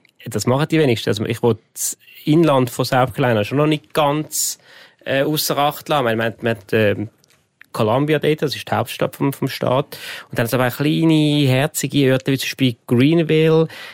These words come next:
kennt fast niemand, das ist jetzt nicht das touristischste Örtchen, aber es ist so richtig authentisch. Auch dort sieht man wieder, hey, es ist, es ist ein Städtchen, wo, ähm, wo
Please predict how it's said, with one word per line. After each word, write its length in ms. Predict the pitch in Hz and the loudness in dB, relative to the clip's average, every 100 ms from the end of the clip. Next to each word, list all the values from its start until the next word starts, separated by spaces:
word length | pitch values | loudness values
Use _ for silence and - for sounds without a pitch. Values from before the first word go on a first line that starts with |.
| - | -12
kennt 280 | - 131 135 | -2 0 0
fast 220 | 151 135 | 0 2
niemand, 320 | 131 143 147 | 2 2 0
das 60 | 120 | -2
ist 100 | 104 | -2
jetzt 0 | |
nicht 140 | 156 | -2
das 100 | - | -2
touristischste 840 | - 156 160 156 - 156 - 160 - | -2 0 0 -2 -6 -6 -2 0 2
Örtchen, 400 | 147 110 - 113 | 2 2 0 -2
aber 80 | 104 | -2
es 60 | |
ist 140 | 107 - | -4 -4
so 80 | |
richtig 400 | 113 147 - - | -2 -4 -6 -4
authentisch. 880 | 113 98 - 147 170 - 160 151 - - - - - | -2 -2 -2 -2 -4 -2 -2 -2 -6 -12 -18 -16 -4
Auch 220 | 127 127 | 0 0
dort 280 | 151 175 - | 0 0 -2
sieht 220 | 165 160 | -4 -2
man 120 | 151 | -2
wieder, 180 | 151 139 | -2 0
hey, 180 | 147 151 | 0 0
es 80 | |
ist, 140 | 139 120 | -2 -4
es 180 | - 127 | -4 -6
ist 320 | 113 113 - | -6 -6 -6
ein 80 | - | -6
Städtchen, 540 | - 151 151 143 123 | -2 -2 -2 -4 0
wo, 260 | 120 120 110 - - - - | 0 0 -2 -10 -20 -10 -2
ähm, 420 | 120 113 113 - | 0 2 0 -4
wo 360 | 135 123 120 | -6 -4 -2